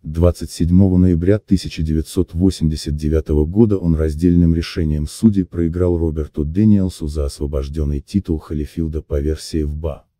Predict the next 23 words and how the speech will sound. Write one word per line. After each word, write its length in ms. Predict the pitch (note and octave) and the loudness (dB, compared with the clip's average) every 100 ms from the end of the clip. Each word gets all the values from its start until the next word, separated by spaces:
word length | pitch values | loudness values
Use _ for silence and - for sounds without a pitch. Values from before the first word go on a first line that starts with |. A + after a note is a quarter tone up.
| _ | _
Кави 280 | - G2 A2+ | 0 4 6
ушел 300 | A#2 - G#2 | 4 2 2
в 80 | G2 | 2
отставку 540 | F#2 - G#2 - G2+ | -2 -4 -6 -4 -8
в 100 | - | -10
тысяча 360 | - G#2+ - F2 | -4 -4 -4 -6
девятьсот 480 | E2 E2 - G#2 F#2 | -2 -4 -2 -2 0
девяносто 500 | E2 E2 F2+ F2 E2 | 0 2 2 0 -6
девятом 500 | D2 D2 D#2 D2+ D2+ | -4 -2 -2 -2 -2
году 300 | D#2+ D#2+ F2 | -2 0 -2
в 60 | E2 | -4
возрасте 460 | F2 G2+ F2+ - E2 | -2 -2 -2 -8 -10
сорока 380 | - E2 - G2 | -6 -6 -4 -6
шести 440 | - F2 - D2 | -6 -12 -6 -6
лет, 280 | C#2+ C#2+ _ | -4 -8 _
с 140 | - - | -12 -4
его 180 | D2+ D#2 | -2 -2
рекордом 480 | D#2 - F#2 E2 | -4 -2 -2 -2
в 120 | D2+ - | -6 -6
карьере 420 | E2 D#2 F2 E2+ | -4 0 -2 -2
сорок 400 | - F#2+ F2 - | -2 -2 0 -2
один 280 | D#2 E2 D#2+ | -2 -2 -2
победа, 600 | D#2+ D2+ D#2+ D2 C#2+ | -4 -4 -4 -4 -8